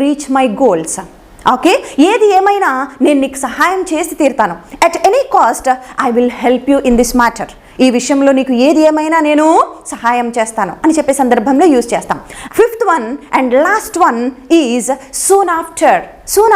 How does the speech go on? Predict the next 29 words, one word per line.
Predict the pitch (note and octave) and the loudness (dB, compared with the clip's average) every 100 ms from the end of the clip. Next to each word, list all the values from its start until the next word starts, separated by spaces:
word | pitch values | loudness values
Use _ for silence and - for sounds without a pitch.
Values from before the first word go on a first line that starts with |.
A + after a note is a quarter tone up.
| F#4+ | 2
after | F#4+ E4 | -2 -2
అంటే | D#4+ C#4 A#3 G#3 C4+ - A3 G3+ | 0 2 2 0 -2 -4 -2 0
వెంటనే | B3 B3 B3 B3 C4 B3+ F3+ - | 0 0 -2 0 0 0 -4 -2
అని | F#4+ F4+ | 0 0
అర్థం. | - - - - - A3 | -4 -10 -12 -6 -2 2
వెంటనే | F#4 G#4+ G#4 G#4 F#4+ A3+ - G3+ | 2 2 0 0 0 -2 -4 -6
అంటే | F3+ A3+ G#4+ - - - C4+ | 0 0 0 -2 -16 -2 2
నాకు | G4+ G4+ D4 D4 G4 - F4 | 2 2 -2 -2 -4 -4 -2
ఆ | G4+ F4 | 0 -2
విషయం | - A#4 A4+ | -6 -6 -2
తెలిసిన | F#4+ G4 G4+ D#4+ | 0 0 0 2
వెంటనే | F4+ A#4 B4+ G#4+ B3 B3 F4+ - C#4 | 0 0 -2 0 0 -2 -4 -2 2
నేను | F#4 D#4+ C4 C4+ E4 C#4 | 2 2 0 -2 -2 -2
నా | E4 E4 | -2 0
చెల్లిని | D4 D#4 E4 | -2 0 0
కలవడానికి | C#4 B3 A#3 C#4+ A#4+ | 0 2 0 0 -2
వెళ్ళాను. | G4+ F#3+ F3+ E3 - - - - | 0 -2 -4 -12 -18 -20 -6 0
Soon | G#4 A#4+ A4+ | 2 4 2
after | A4 G#4+ C4+ C4 E4 - C#4+ | 0 0 2 2 0 -2 0
I | D4 C#4+ | 0 -2
heard | E4+ A4 G4 F#4+ | 0 0 0 -2
that | F#4+ F4 | 0 0
matter, | G4+ G4+ C#4 A3 C4 - B3 | 0 2 2 2 -2 -4 -2
I | C#4 B3 | 0 -2
went | E4 D#4+ E4 | -6 -6 -4
to | F4+ D#4 | 0 0
meet | E4 E4+ E4+ | 0 -2 -4
my | F4 G4+ | 0 -2
sister. | G4+ - | -2 -6